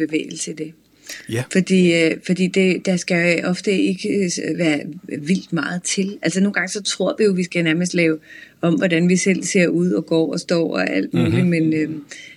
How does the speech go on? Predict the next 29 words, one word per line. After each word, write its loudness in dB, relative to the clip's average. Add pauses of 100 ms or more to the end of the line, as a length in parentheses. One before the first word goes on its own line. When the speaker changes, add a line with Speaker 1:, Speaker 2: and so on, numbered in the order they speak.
(120)
Speaker 1:
men, 2
men 2
det 4
er 2
sjældent -2
sådan. -6 (100)
Altså, -2
måden, 2
vi 0
ser 0
os -4
selv -2
på, -2
bringer 0
os -4
selv 0
i -4
spil -2
og -2
tør 2
være -2
modige 4
med 2
det, -6 (680)
det, 4
det 2
er 4
det, -2
der, -2